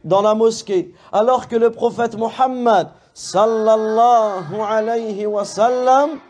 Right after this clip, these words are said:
il, il était avec ses compagnons. Alors il est venu, il s'est assis, et il a dit, « Ya Muhammad !»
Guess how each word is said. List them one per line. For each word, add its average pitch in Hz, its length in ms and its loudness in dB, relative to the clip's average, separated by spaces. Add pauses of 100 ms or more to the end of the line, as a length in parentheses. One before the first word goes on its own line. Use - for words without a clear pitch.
(640)
il, 214 400 -4 (1600)
il 175 140 4
était 165 240 0
avec 139 220 0
ses 139 140 -6
compagnons. 123 540 -6 (400)
Alors 135 260 2
il 139 100 0
est 139 100 0
venu, 127 440 -6 (200)
il 165 160 -4
s'est 160 280 -4
assis, 143 420 -2 (200)
et 202 200 2
il 196 80 0
a 196 80 4
dit, « 196 160 -4
Ya 214 260 4
Muhammad !» 220 760 0